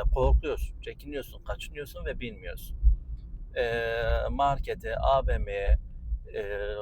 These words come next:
kapalı alanlara, okula, camiye girmeye korkuyorsun, çekiniyorsun. Özellikle de mesela örnek veriyorum, cuma namazına, e, gittiğinde ön saflarda, orta saflarda değil de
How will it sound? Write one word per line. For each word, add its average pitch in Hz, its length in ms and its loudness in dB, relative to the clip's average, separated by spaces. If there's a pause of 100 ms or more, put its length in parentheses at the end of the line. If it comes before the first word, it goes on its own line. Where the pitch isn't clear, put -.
(160)
kapalı 135 340 2
alanlara, 98 560 0
okula, 98 560 -2
camiye 120 460 -4 (920)
girmeye 120 400 -6
korkuyorsun, 123 680 -4
çekiniyorsun. - 680 -14 (760)
Özellikle 110 580 -4
de 110 180 0 (400)
mesela 107 320 -2
örnek 107 460 0
veriyorum, 101 480 -2
cuma 107 300 -2
namazına, 92 500 -8 (100)
e, 98 180 -4
gittiğinde 98 720 -6 (480)
ön 127 160 0
saflarda, 95 600 0
orta 107 340 -2
saflarda 92 680 -4
değil 127 280 -4
de 147 160 -2